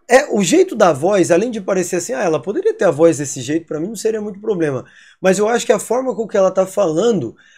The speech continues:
até mostra que a Ruby parece ser, sei lá, mais nova até do que seria e com uma voz que, querendo ou não, pra gente, fica diferente do que seria uma lolizinha, tá ligado? Então, o que que tá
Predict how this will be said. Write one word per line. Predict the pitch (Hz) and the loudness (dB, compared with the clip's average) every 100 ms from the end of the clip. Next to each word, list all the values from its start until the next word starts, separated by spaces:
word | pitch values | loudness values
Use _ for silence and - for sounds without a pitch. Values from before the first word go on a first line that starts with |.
| - | -4
até | 185 247 | 4 4
mostra | 240 233 240 233 | 4 2 2 0
que | - | 2
a | 208 | 2
Ruby | 180 220 208 220 | 2 -2 -4 -4
parece | 233 226 220 - | 0 0 0 -2
ser, | 233 | -6
sei | 233 247 | 0 0
lá, | 226 220 | 0 -4
mais | 196 175 247 269 180 | -4 -4 -2 -2 -2
nova | 185 202 339 311 285 | -2 -2 -2 -4 -4
até | - | -4
do | 247 208 | -8 -8
que | - | -4
seria | 240 165 175 381 480 - _ _ _ | 2 2 4 0 -2 -14 _ _ _
e | 277 254 285 539 523 | 0 4 6 6 2
com | - 339 359 - _ | 0 0 0 -8 _
uma | 339 349 302 | -6 -2 -2
voz | 208 320 - | -2 -4 -4
que, | 285 | -6
querendo | 285 - 311 320 285 | -8 -6 -4 -4 -4
ou | |
não, | 240 285 | -6 -8
pra | 247 233 | -6 -6
gente, | 190 233 269 - 135 - _ - _ _ _ - | -4 -6 -8 -8 -10 -12 _ -20 _ _ _ -6
fica | 269 277 254 240 | -4 2 4 4
diferente | 190 160 226 - 240 277 233 | -2 -10 -8 -2 -2 -2 -6
do | 226 | -10
que | |
seria | - 233 220 | -2 -2 0
uma | 220 202 | -2 2
lolizinha, | 170 175 170 143 113 123 113 98 _ _ | 4 6 6 2 -4 -8 -10 -12 _ _
tá | 127 | -6
ligado? | 143 185 170 | -2 0 0
Então, | 160 233 247 - _ _ _ _ _ | 2 2 2 -6 _ _ _ _ _
o | 226 | -10
que | - 302 | -4 -6
que | |
tá | - 254 220 | 2 2 2